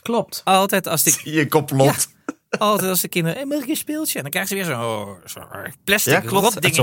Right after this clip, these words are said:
Speaker 3: zo'n
Speaker 2: dat
Speaker 3: mand.
Speaker 2: binnen een dag toch alweer weg is en ergens op de grond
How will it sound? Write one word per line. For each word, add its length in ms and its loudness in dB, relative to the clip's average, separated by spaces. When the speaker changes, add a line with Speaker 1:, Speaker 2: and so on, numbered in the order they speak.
Speaker 3:
zo'n 80 4
Speaker 2:
dat 80 6
Speaker 3:
mand. 140 0
Speaker 2:
binnen 260 0
een 240 -4
dag 220 0
toch 160 -4
alweer 280 0
weg 200 0
is 180 -6
en 80 -8
ergens 260 -12
op 80 -12
de 60 -14
grond 140 -8